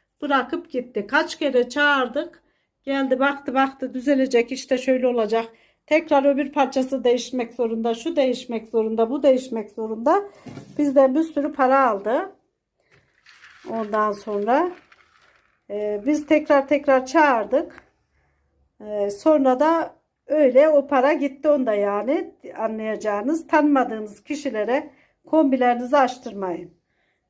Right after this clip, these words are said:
Artık servisim olur, servisine mi baktırırsınız, yoksa da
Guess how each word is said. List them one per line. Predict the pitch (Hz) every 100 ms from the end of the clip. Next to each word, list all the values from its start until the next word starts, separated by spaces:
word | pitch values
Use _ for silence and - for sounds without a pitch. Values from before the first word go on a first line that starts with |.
| -
Artık | 269 311 302 285
servisim | - 262 277 294 311 285
olur, | 269 233 214
servisine | 214 247 240 262 - 269
mi | 262
baktırırsınız, | 247 240 240 240 226 214 - 214 202 196
yoksa | 254 262 - 226
da | 240 233